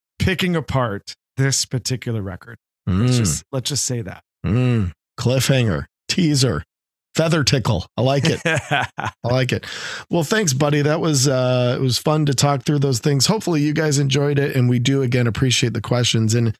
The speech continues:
Speaker 2: it's really important as we continue to do the old podcast here, you know, the more engagement, the better through Twitter, you know, leaving us a review on Apple.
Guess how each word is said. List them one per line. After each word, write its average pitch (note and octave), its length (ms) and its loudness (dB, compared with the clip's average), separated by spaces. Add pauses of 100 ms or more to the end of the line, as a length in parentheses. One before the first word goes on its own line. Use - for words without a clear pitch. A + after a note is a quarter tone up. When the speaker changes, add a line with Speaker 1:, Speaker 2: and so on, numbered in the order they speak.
(340)
Speaker 2:
it's B2 160 0
really B3 320 0
important C#3+ 540 0
as B2+ 260 0
we B2 160 2
continue B2+ 480 2
to A#2+ 100 0
do B2+ 180 2
the A#2+ 140 0
old A#2 220 0
podcast A2+ 680 0
here, G#2 340 -2 (260)
you C#3+ 40 0
know, C#3 100 2
the C3+ 100 0
more D#3 240 2
engagement, C3 600 0
the A#2 80 0
better G#2 360 0
through B2+ 640 0
Twitter, A#2+ 520 -2 (200)
you A#2+ 100 0
know, A#2+ 100 2
leaving C3+ 360 2
us B2+ 200 0
a C3 40 0
review A#2+ 400 0
on G#2+ 160 0 (140)
Apple. A2+ 520 0